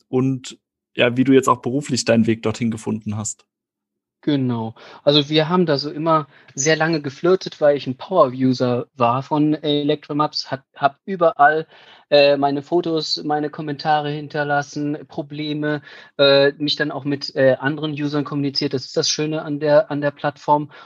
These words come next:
Speaker 2: Und, äh, es ist ein, äh, von Anfang an, also wir müssen ein bisschen zurück in die Geschichte. Zweitausendneun haben sich drei Verrückte zusammengesetzt und hat gesagt, „Hey,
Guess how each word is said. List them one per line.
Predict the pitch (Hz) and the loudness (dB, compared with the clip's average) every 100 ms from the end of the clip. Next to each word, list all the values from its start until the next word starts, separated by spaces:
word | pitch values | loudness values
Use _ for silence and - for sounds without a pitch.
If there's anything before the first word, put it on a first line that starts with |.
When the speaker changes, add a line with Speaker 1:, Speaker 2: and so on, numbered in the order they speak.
| - | -10
Speaker 2:
Und, | 156 156 147 - - | -2 0 2 0 2
äh, | 147 143 _ | 2 2 _
es | - | -4
ist | 214 - | -2 0
ein, | 170 180 180 180 175 - _ _ _ _ _ _ _ | 2 2 2 0 -2 -6 _ _ _ _ _ _ _
äh, | 151 156 | -4 -4
von | - 151 | -4 -4
Anfang | 170 214 208 | -2 0 2
an, | 170 247 226 | 2 2 -2
also | 151 147 - | -4 -4 -6
wir | - 160 | -12 -8
müssen | 170 - 180 | -4 -2 -2
ein | 160 | -2
bisschen | 185 - 214 214 196 | -2 0 0 0 0
zurück | - 165 208 - | -2 0 -2 -4
in | 180 151 143 | -6 -2 -2
die | 139 | 0
Geschichte. | 127 147 - 202 | -2 -2 -4 -2
Zweitausendneun | - 170 170 180 180 165 147 - 127 135 156 214 247 247 _ _ _ _ _ _ | -2 -2 -4 -4 -4 -6 -10 -4 2 4 4 2 0 -2 _ _ _ _ _ _
haben | - 165 165 | -2 -2 -2
sich | 165 | -6
drei | - - 139 165 | -10 -8 0 0
Verrückte | 185 165 170 - 165 160 160 175 | 0 -6 -8 -2 2 4 4 0
zusammengesetzt | - 143 202 208 151 170 - | -2 0 0 0 0 0 0
und | 170 | -6
hat | 170 | -6
gesagt, | 165 160 160 | -4 -4 0
„Hey, | 170 170 | 2 0